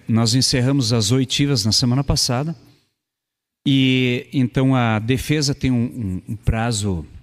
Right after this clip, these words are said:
que vai agora até, na, até o dia vinte e nove de julho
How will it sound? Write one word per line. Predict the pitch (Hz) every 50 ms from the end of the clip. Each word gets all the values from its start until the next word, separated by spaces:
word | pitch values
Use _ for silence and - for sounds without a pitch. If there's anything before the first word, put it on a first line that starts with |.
| _ _ _ _ _ _ _ - -
que | 113
vai | 95 104 107 110 110
agora | 101 98 110 110 113 113
até, | - - 120 117 117
na, | 117 113 110 107 104 101 95 92 - _ _ _ _ _ _ _ _ _ _ _ _ _ - -
até | - 117 - 117
o | 117
dia | 107 123 117
vinte | 110 123 117 - 120
e |
nove | 113 113 117 117
de | 110 107 104
julho | 92 92 92 110 127 160 180 214 214